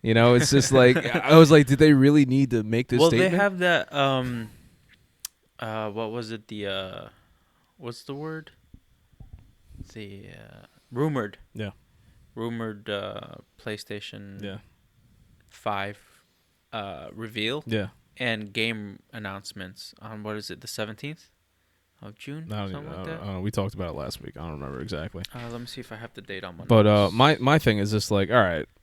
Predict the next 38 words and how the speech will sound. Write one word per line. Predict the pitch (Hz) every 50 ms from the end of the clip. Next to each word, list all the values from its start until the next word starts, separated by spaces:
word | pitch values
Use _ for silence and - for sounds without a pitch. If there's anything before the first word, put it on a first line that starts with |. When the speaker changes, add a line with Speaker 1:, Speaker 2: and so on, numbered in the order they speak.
| _ _ _ _ _ _
Speaker 1:
we | - 113 120 135
all | 151 156 143
know | 135 135 123 117 110
that | 101 104 107 -
the | - 101
console's | - - - 113 113 113 110 - 117 110 - 117
Speaker 2:
Oh, | 104
Speaker 1:
gonna | 107 131
Speaker 2:
June | 131 -
Speaker 1:
come | 101 101
out | 98
Speaker 2:
fourth. | 127 117 104 - - -
Speaker 1:
June | - - 110 104
fourth. | - - 90 87 92 - - _ _ _ _ _ _ _ _ -
We | 110 120 131
all | 139 147
know | 147 139 131
that | 120 110
the | - 113
console's | - 123 117 113 - 107 98 98
coming | - - 107 104 104 101
out | 101 98 98 92 90 - _ -
later | 107 110 110 104 101 98
this | 95 95 - -
year. | 98 80 60 - 107 - - _ _ _ _ _ _ -
We're | 104 101 110 110 110 110 107
Speaker 2:
Yes. | 92 73
Speaker 1:
in, | 104 107 107 107 104 104 101 98 90 78 - _ _ _ _ _ _ _ _ -
like, | 120 113 104 98 - _ _ _ _ _ _ _ _ _ _ _ _ - - -
towards, | - - 123 117 113 110 101 98 101
we're | 104 113 110
getting | 120 117 104 120
closer | - 113 104 107 104
to | 95 -
the | 107 104 104
end | 104 104
of | 101 95
May. | 85 85 82 65 - -